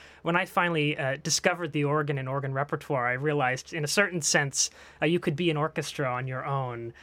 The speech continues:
And that whole idea to me was just thrilling. So I've always loved playing the organ, writing music for the organ as well and other instruments. But, um, the organ's unique that way. I think there's a, a reason Mozart called it the king of instruments. <laughs>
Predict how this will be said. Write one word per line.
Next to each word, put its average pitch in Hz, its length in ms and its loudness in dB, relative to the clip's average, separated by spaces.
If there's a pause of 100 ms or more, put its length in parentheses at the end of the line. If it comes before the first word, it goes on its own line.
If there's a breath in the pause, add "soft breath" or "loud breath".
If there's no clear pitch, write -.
(160 loud breath)
And 151 200 2
that 156 160 2
whole 156 340 2
idea 151 460 0
to - 180 -4
me 135 180 -2
was 123 160 -8
just - 300 -8
thrilling. 127 480 -4
So 123 440 -2 (260 loud breath)
I've 165 160 2
always 160 340 4
loved 139 240 0
playing 156 320 2
the 147 80 2
organ, 139 540 0
writing 160 520 2
music 180 320 2
for - 140 -4
the 156 100 4
organ 151 300 4
as 143 180 -2
well 139 400 2
and 135 120 -2
other 139 180 0
instruments. 135 540 -4
But, 127 180 -2
um, 120 320 -4 (300 loud breath)
the 175 80 6
organ's 175 360 4
unique 160 400 2
that 135 200 0
way. 131 180 0
I 123 60 0
think - 220 -4
there's 156 200 -4
a, 139 160 0 (240 soft breath)
a 175 60 2
reason 170 420 2
Mozart 151 460 0
called 147 160 0
it 131 80 -6
the 151 80 -6
king 156 280 -2
of 139 100 -2
instruments. 135 680 -4 (140)
<laughs> 143 80 -4